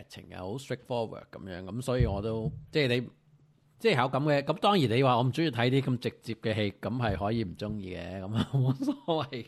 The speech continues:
嘅。噉我就，嗯，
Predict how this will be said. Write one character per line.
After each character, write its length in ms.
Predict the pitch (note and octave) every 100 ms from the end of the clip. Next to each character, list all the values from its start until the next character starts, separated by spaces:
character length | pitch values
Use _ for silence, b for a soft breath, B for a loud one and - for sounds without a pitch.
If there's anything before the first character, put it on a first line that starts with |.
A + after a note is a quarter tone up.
| -
嘅。 320 | A#2 - D3 C#3 B F#3 E3+ B2 B _ _ -
噉 180 | D#3 -
我 280 | - C3 D#3
就， 320 | D#3 C3 B2+
嗯， 920 | B2+ A#2 A#2 A2+ A2+ A2 A2 A2+ A2+